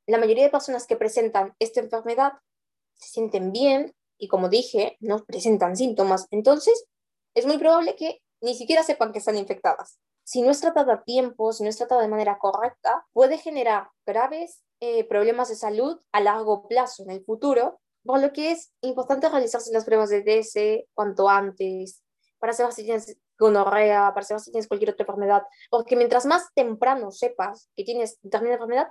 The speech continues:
más pronto te podrás librar de ella, más pronto, o en el caso de la gonorrea,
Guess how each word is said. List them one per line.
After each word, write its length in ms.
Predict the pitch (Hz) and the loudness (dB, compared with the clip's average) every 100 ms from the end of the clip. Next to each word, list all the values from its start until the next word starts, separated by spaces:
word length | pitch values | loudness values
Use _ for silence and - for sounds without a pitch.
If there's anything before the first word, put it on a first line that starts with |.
| 466 | -2
más 220 | 359 370 - | 0 0 0
pronto 480 | 359 330 302 359 _ _ - | 0 0 -2 -4 _ _ -2
te 100 | 226 | 0
podrás 380 | 214 220 233 - | 2 2 0 -6
librar 300 | 214 240 262 | -2 -2 -2
de 180 | 285 | -2
ella, 320 | 311 277 277 - - | -2 0 -2 -4 -8
más 240 | 269 311 | -6 -6
pronto, 560 | - 339 381 285 302 - _ _ _ | 0 0 2 2 0 -2 _ _ _
o 100 | - | -6
en 80 | 175 | -4
el 100 | 165 | -2
caso 180 | 202 233 | -2 2
de 120 | 220 | 2
la 160 | 208 190 | 2 0
gonorrea, 560 | 208 208 214 254 240 | -2 0 2 4 2